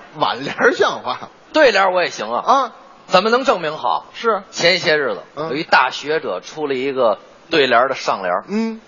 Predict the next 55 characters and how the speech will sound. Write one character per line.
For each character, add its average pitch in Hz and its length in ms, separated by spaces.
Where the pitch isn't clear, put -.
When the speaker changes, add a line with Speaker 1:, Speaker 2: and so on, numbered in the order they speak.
Speaker 2:
整 202 320
个 202 220
文 190 260
艺 240 140
界 208 200
都 131 120
对 127 180
不 92 100
上 107 200
来。 65 140
Speaker 1:
嚯。 151 140
Speaker 2:
我 160 200
给 147 180
对 110 220
上 85 100
来 64 40
了。 - 140
这 151 100
上 143 300
联 110 100
儿 139 80
太 117 300
难 76 240
了。 78 100
Speaker 1:
怎 120 100
么 123 80
出 226 240
的 147 120
呀？ 104 60
Speaker 2:
一 277 200
个 220 140
人， 101 240
两 113 340
个 190 140
人， 85 180
三 277 480
个 143 100
人， 82 140
四 - 400
个 95 160
人， 80 140
五 92 260
个 220 200
人。 82 180
Speaker 1:
这 381 120
是 208 60
什 - 180
么？ - 60
Speaker 2:
看 277 220
似 160 240
简 82 280
单 107 200
Speaker 1:
啊。 247 280
Speaker 2:
里 175 140
边 220 80